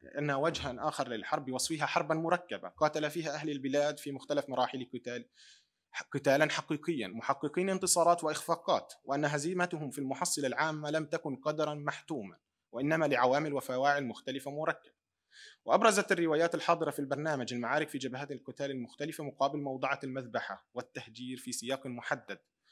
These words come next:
وأعلت هذه الروايات صوت أهل البلاد، سلاح أهل البلاد وأهلها.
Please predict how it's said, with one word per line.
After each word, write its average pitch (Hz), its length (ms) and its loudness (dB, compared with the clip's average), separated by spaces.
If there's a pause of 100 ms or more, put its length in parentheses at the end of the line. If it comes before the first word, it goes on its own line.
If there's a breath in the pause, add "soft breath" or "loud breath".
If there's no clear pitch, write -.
(260 soft breath)
وأعلت 143 500 4
هذه 139 200 -2
الروايات 131 420 0
صوت 131 280 -6
أهل 131 200 -6
البلاد، 113 600 -8 (140)
سلاح 143 360 6
أهل 117 220 -4
البلاد 104 380 -8
وأهلها. - 440 -18